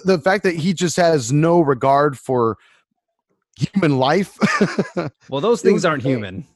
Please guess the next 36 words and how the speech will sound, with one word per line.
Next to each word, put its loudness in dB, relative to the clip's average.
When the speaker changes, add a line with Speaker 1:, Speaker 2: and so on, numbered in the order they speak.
Speaker 1:
True. 2
Technically, 0
they're 0
European, 2
right? 0
<laughs> 0
Speaker 2:
There's -2
something. -8
There's -8
something 0
Doctor 0
Manhattan -4
created, -10
which -12
is -10
another -4
thing -10
I -8
loved, -12
'cause -10
at -18
the -6
end -4
of -10
the -6
graphic -6
novel, -4
he -8
says, -14
"A -14
life," -10
he -16
says -10
something -10
to, -14
attune, -10